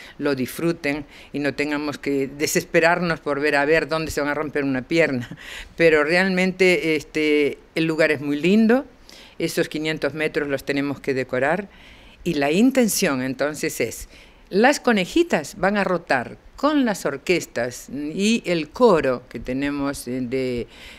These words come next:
mm, la parte esta de Matías Vivot y también el coro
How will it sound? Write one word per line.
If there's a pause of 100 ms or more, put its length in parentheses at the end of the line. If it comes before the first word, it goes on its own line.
mm,
la
parte
esta
de
Matías
Vivot (640)
y
también
el
coro